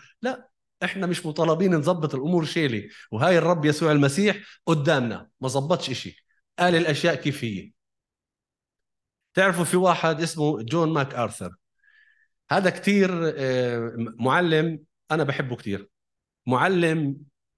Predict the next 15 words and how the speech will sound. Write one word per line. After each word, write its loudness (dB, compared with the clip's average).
هيك. -2
ففي 0
له، 2
آه، -2
آه، -6
بالتيك -6
توك -8
له 2
هيك 0
رسالة 4
صغيرة 4
بيقول: 2
آه، 0
"أصعب 2
رسالة 2